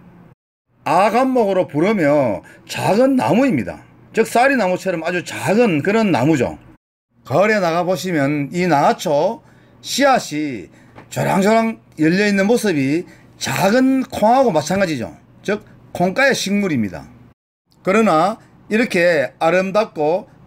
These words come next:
앙증스러운 꽃을 피우는 이 낭아초가 아주 귀한 약용 식물로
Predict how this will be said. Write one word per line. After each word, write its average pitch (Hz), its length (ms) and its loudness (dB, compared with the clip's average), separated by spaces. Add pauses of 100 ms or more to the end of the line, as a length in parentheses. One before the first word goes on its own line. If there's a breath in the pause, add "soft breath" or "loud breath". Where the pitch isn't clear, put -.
(140)
앙증스러운 196 840 2
꽃을 220 360 0
피우는 165 580 -2 (260)
이 202 360 0
낭아초가 165 840 0 (440 loud breath)
아주 240 320 -2
귀한 220 560 -2 (340)
약용 226 640 0
식물로 226 920 2